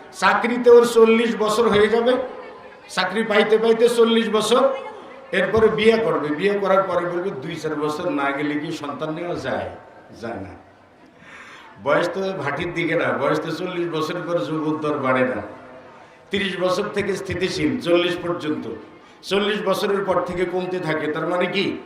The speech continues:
ওর শুক্রাণুর পরিমাণ কমতে থাকে। চল্লিশ থেকে আশি মিলিয়ন শুক্রাণু থাকে,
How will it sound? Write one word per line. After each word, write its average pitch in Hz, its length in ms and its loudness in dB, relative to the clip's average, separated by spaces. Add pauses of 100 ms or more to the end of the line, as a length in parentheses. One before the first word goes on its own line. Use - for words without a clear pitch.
(140)
ওর 151 100 -4
শুক্রাণুর 220 760 -2
পরিমাণ 180 400 0
কমতে 156 260 -2
থাকে। - 320 -8 (1080)
চল্লিশ 226 400 0
থেকে 220 240 -2
আশি 196 600 2
মিলিয়ন 208 420 2
শুক্রাণু 180 480 0
থাকে, 151 460 -4